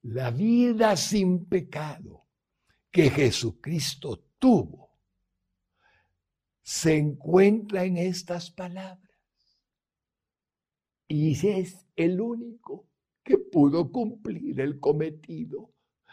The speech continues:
de representarnos como el Hijo del Hombre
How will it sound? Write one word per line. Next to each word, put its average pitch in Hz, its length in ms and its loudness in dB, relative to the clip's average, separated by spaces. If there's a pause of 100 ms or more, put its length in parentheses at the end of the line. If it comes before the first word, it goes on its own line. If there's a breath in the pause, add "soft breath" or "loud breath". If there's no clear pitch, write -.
de 175 140 4
representarnos 175 1800 -8 (380)
como 135 300 0
el 143 160 0
Hijo 160 400 0
del 143 260 2
Hombre 156 680 4